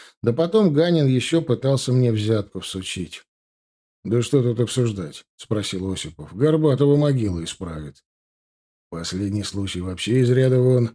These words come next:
добавил Регалев. «У своих воровать и своим же взятки совать, чтобы прикрыли. Он в своем уме вообще, как с ним работать?» «Во-во,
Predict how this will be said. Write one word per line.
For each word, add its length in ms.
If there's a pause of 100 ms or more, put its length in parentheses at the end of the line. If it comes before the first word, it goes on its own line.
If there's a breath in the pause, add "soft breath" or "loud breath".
(120)
добавил 520
Регалев. 600 (280)
«У 100
своих 420
воровать 420
и 60
своим 340
же 140
взятки 400
совать, 340
чтобы 280
прикрыли. 640 (400)
Он 160
в 60
своем 400
уме 220
вообще, 420
как 240
с 100
ним 180
работать?» 640 (840)
«Во-во, 800